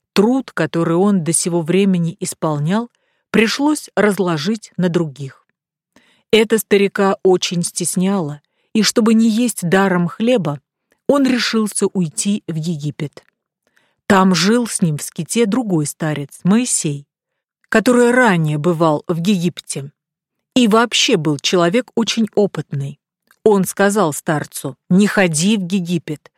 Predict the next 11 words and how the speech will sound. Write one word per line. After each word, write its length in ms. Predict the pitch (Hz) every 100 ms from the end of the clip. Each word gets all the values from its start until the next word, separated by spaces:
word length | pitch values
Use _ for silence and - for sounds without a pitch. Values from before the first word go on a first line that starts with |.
| _ _
там 200 | 202 196
много 440 | 196 196 214 220
женщин, 600 | 185 190 202 202 - 143 -
и 80 | 202
ты 160 | -
соблазнишься». 1000 | 190 202 185 190 170 160 170 - - 139 - _ _ _ _ _ _ _
А 120 | 185 196
старец 420 | - 302 294 -
этому 300 | 254 226 226
не 120 | 214
поверил 580 | 202 165 156 220 254 254